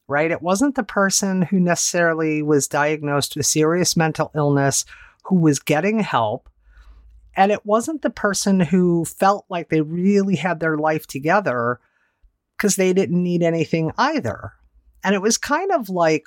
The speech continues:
when I was in graduate school and I had to do a one-year internship. I had to do more than one, but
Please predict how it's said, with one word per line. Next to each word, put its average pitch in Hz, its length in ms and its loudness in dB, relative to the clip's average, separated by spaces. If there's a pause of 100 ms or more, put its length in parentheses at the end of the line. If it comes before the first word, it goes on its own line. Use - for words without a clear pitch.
(120)
when 180 240 0
I 170 100 2
was 165 220 -2
in 147 160 0
graduate 160 560 -2
school 139 420 0
and 135 80 0
I 135 80 2
had 160 260 -2
to 160 80 -2
do 143 540 2
a 151 80 0
one-year 165 460 -2
internship. 160 680 0
I 143 120 0
had 151 180 -2
to 139 80 -6
do 120 300 -2 (760)
more 151 280 0
than 123 180 -4
one, 151 240 0
but 117 260 -4